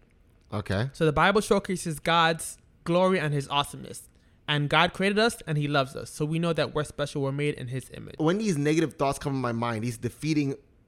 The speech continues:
Speaker 1: thoughts, like, "I can't, I'm never gonna accomplish my dreams. I'm, I'm never be able to finish this project." You could, you can recognize that, "Hey, God made me
Speaker 2: Mm-hmm.
Speaker 1: and he gave me these talents. I can accomplish this."
Speaker 2: Exactly.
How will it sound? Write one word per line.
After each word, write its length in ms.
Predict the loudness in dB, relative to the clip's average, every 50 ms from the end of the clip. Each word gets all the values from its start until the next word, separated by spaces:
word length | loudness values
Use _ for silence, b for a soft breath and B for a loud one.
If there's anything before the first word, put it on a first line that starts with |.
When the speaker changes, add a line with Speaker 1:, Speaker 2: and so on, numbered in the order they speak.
| -8 -2
Speaker 1:
thoughts, 240 | 0 0 0 0
like, 140 | -2 -6 B B B B -12
"I 60 | -12
can't, 280 | -8 -2 0 0 0 2
I'm 260 | 2 0 0 0 0 2
never 160 | 2 2 2
gonna 160 | 2 0 0
accomplish 400 | -2 -2 -4 -4 -4 -2 -4 -4
my 140 | -2 -4 -4
dreams. 320 | -2 -4 -4 -4 -4 -4
I'm, 100 | -6 -8 B B B B -6
I'm 80 | -2 0
never 140 | 0 2
be 140 | 2 4 4
able 140 | 4 2 2
to 80 | 0 0
finish 220 | -2 -2 -2 -2
this 160 | -4 -6 -4
project." 560 | -2 0 2 2 2 2 0 -2 -6 -8 -10 B B B B B B B B _ -20 -16
You 200 | -8 -6 -6 -4
could, 260 | -2 -2 -2 -2 -4 -6 -8
you 100 | -6 -2
can 260 | 0 0 0 0 0 0
recognize 460 | 2 2 4 4 2 2 0 0 -2 -2
that, 120 | -2 0
"Hey, 300 | 0 0 0 0 -2 -6 -12 -20 _ _ _ _ _ _ _ -2
God 480 | 2 4 4 6 6 6 4 4 0 -4 -6
made 360 | -2 0 2 2 2 2 0
me 300 | -2 -2 -4 -4 -6 -8 -10 -10
Speaker 2:
Mm-hmm. 260 | -8 -6 -6 -4 -4
Speaker 1:
and 20 | -2 -2
he 160 | -2 -2 -4
gave 340 | -6 -4 -2 0 0 0 0
me 160 | 0 -2 -2
these 180 | -2 -2 -4 -6
talents. 600 | -4 -2 0 2 2 2 0 -2 -2 -4 -8 -14 _ _ _ _ _ _ _
I 100 | -2 -2
can 340 | -2 -2 0 0 2 2 2
accomplish 400 | 0 -4 -6 -6 -6 -8 -10 -8
this." 120 | -6 -6
Speaker 2:
Exactly. 500 | -6 -4 -2 -2 -2 -2 -4 -6 -12 -14